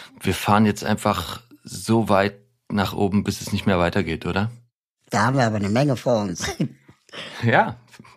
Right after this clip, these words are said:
Speaker 2: Ich weiß nicht, ähm, um vielleicht dich deinem Publi-, unserem Publikum vorzustellen. Auf dich gestoßen bin ich, weil du Religionskritiker bist.
Speaker 1: Mhm.
Speaker 2: Und du setzt dich für einen Humanismus ein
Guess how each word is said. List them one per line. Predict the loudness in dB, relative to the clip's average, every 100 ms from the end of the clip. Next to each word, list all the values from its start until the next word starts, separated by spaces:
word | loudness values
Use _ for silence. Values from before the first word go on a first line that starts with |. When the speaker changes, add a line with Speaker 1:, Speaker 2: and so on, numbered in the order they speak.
| -20 _ -4
Speaker 2:
Ich | 0
weiß | 4 4 4
nicht, | 2 2 0
ähm, | 2 4 2 0
um | -2 0 0
vielleicht | 2 4 2 2
dich | 0
deinem | 2 2 2 0
Publi-, | 0 2
unserem | 2 2 2
Publikum | 0 0 2 0
vorzustellen. | 0 -2 -2 -4 -2 -2 0 -2 -6 _ _ _
Auf | 2 2
dich | 0 0
gestoßen | 0 0 0 0 2 2 4
bin | 4 4
ich, | 4 2 -2 -12 -20 _ -6
weil | 0 4 4
du | 4 2
Religionskritiker | 2 2 2 2 2 2 -2 -4 -2 -2 -2 -2
bist. | -2 -4 -6 -10 -20 _ _
Speaker 1:
Mhm. | -2 0 -4 -4 -2
Speaker 2:
Und | 2 4 4 2 -2 -6 -8
du | -4 -2 0 -2
setzt | 0 2 2 0
dich | -2 -2
für | -2 0 2 0
einen | -2 0 0 -4 -8 _ -2
Humanismus | 2 2 2 0 0 0
ein | 2 2 2 0 -4